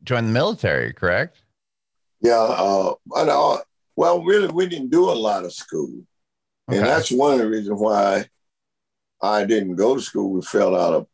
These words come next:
Speaker 2: I kind of fell out of place.
Speaker 1: Okay.
Speaker 2: Uh, well, we had to pick cotton. And doing, like, the song Sharecropper's Son, there were, there was only three months out of a year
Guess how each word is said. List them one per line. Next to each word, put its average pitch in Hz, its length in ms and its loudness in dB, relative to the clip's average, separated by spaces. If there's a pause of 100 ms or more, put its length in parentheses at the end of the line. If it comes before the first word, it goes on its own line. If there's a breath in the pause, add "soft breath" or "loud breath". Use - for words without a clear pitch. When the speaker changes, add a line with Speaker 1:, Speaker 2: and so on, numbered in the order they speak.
(220)
Speaker 2:
I - 100 0
kind - 200 -2
of - 100 -6
fell 92 240 2
out 85 200 2
of - 100 -8
place. 78 560 -2 (260)
Speaker 1:
Okay. 117 200 -6
Speaker 2:
Uh, 113 380 0 (760)
well, 156 480 0 (440)
we 156 280 0
had 135 240 0
to - 60 -16
pick 113 260 -6
cotton. 78 480 -4 (760)
And 92 220 -6
doing, 104 500 -2
like, 107 260 2
the 104 100 2
song 120 380 0
Sharecropper's - 680 0
Son, 110 340 2
there 90 160 2
were, 87 220 -4 (840)
there 117 120 4
was 131 140 2
only 160 260 2
three 143 300 0
months 127 320 -2
out 113 180 2
of 107 80 -6
a 101 80 -8
year 92 420 -4